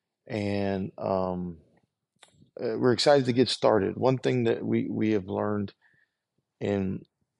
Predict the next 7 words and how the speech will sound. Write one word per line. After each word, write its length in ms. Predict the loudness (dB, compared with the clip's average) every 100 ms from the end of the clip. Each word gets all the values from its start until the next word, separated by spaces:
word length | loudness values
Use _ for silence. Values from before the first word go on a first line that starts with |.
| -6
parenting 800 | 0 2 0 -2 -4 -4 -6 -10
is 500 | -4 -2 -2 -4 -8 -8
to 200 | -6 -6 -8 -10
enjoy 540 | -2 -2 2 2 4 2
moments, 840 | 0 0 0 -6 -8 -10 -10 -16 _ _ _ _ _ _ _ -10
um, 540 | -6 -4 -4 -6 -8 -12 _
and 460 | -4 -2 -2 -4